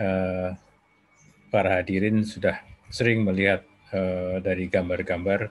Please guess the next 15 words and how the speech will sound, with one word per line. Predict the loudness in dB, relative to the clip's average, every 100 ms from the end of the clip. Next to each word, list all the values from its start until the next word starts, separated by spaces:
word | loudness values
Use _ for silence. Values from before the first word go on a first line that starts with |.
| _ _ _ _ _ _ _
eh, | -4 -2 -2 -4
bentuk | -6 -4 -2
dari | 0 0
virus, | -2 -2 -4 -6 -8 -8
eh, | -8 -6 -8 -12 -10
sars | -2 0 -2 -2
cov | -2 -2 -8
dua | 0 0
ini, | 0 -2 -4 -6 _ _ _ _ _ -8
yang | -6 -6 -8 -8 -8
bentuknya | -10 -6 -6
bulat. | -4 -4 -4
Sebenarnya | -2 0 2
ini |
virusnya | 2 -2 0 0